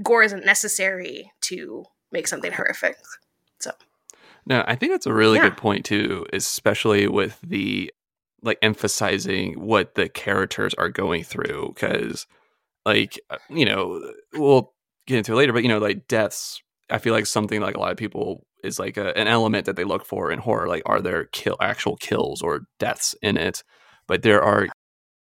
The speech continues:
Speaker 2: in other non-horror things, like action movies, you know, people get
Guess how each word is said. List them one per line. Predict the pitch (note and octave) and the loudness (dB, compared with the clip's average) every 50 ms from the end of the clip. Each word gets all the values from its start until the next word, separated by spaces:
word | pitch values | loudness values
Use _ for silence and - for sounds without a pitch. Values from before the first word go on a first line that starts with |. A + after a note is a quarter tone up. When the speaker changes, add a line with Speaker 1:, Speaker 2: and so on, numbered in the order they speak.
| _ _ _ _ _ - | _ _ _ _ _ -6
Speaker 2:
in | G2 - - | -6 0 2
other | A2 A#2 A2+ G#2+ G#2 G2+ G2+ F#2+ | 2 4 4 4 4 4 2 0
non-horror | F2+ G#2 G2+ G2+ F#2+ - G2 A2 - - - | 0 0 0 0 0 0 0 -2 -2 -2 -4
things, | - - G#2+ F#2+ G2 G2 F#2 | -4 -4 -4 -2 -2 -2 -2
like | - - - | -4 -2 0
action | - G2 A2 - - - - | 0 -2 0 -2 -6 -8 -8
movies, | D#2 C#2+ C#2+ D2 E2 F#2 G#2 - | -8 -6 -6 -6 -6 -6 -6 -6
you | G2+ | -6
know, | F#2+ F2+ F#2 G2+ G2+ G2 | -4 -4 -4 -6 -6 -10
people | - - G2 F#2+ F2+ G2+ | -12 -12 -8 -8 -8 -4
get | - F2+ G2 - _ | -4 -4 -4 -4 _